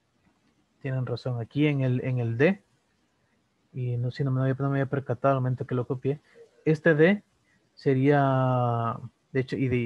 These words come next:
irónicamente fue el único ejemplo que no comprobé, pero este D es un ejemplo de un conjunto que no es una relación de A en B. Y ustedes bien lo men-, ustedes bien mencionan por qué en el chat, y es que,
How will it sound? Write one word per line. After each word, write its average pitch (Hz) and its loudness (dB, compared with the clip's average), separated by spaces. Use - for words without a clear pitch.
irónicamente 139 2
fue 135 2
el 135 4
único 143 2
ejemplo 131 0
que 120 -2
no 117 -2
comprobé, 131 -2
pero 135 4
este 151 2
D 170 6
es 156 2
un 156 -2
ejemplo 151 0
de 135 0
un 139 -4
conjunto 156 -2
que 127 0
no 135 -2
es 147 0
una 143 -2
relación 135 0
de 131 2
A 117 -2
en 117 -4
B. 160 0
Y 127 -4
ustedes 131 -2
bien 123 -2
lo 123 -2
men-, 127 -4
ustedes 123 -4
bien 127 -4
mencionan 127 -4
por 123 -8
qué 120 -6
en 120 -6
el 113 -8
chat, 175 -2
y 123 -6
es 120 -6
que, 180 -4